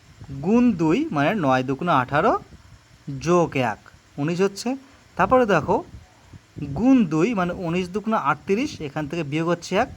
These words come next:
তারপরে হয়েছে সাঁইত্রিশ। তাহলে পরের সংখ্যাটি কী হবে? নিশ্চয়ই কী হবে? গুণ দুই যোগ এক, মানে সাঁইত্রিশ দুগুণে কত? চুয়াত্তর, আর একে কত হবে? পঁচাত্তর।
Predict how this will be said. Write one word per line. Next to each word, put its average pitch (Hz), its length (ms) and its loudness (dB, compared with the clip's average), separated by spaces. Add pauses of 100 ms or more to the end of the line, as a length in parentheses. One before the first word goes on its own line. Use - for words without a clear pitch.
(220)
তারপরে 131 240 -8
হয়েছে 147 240 -4
সাঁইত্রিশ। 170 540 -4 (580)
তাহলে 131 260 2
পরের 139 360 2
সংখ্যাটি 160 320 0
কী 170 160 -4
হবে? 175 240 2 (480)
নিশ্চয়ই 147 380 -2
কী 196 180 -6
হবে? 202 220 2 (560)
গুণ 160 380 0 (320)
দুই 208 300 2 (520)
যোগ 214 320 0
এক, 220 180 0 (520)
মানে 151 220 0
সাঁইত্রিশ 151 520 -4
দুগুণে 196 360 -2
কত? 233 160 -2 (520)
চুয়াত্তর, 160 520 0 (220)
আর 131 120 2
একে 131 240 -2
কত 147 180 -2
হবে? 214 280 0 (420)
পঁচাত্তর। 135 560 0